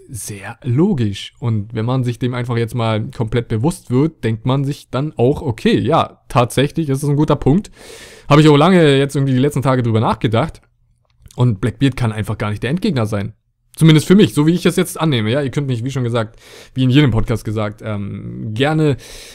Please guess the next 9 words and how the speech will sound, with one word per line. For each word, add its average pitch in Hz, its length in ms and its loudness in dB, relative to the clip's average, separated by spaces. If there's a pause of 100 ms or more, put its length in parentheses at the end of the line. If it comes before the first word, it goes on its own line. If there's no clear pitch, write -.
äh, 127 100 0
überzeugen, 131 560 4
dass 117 160 -2
es 107 140 -8
vielleicht 110 360 -2
doch 127 120 2
funktionieren 170 540 0
könnte. 170 440 -4
Aber 123 460 0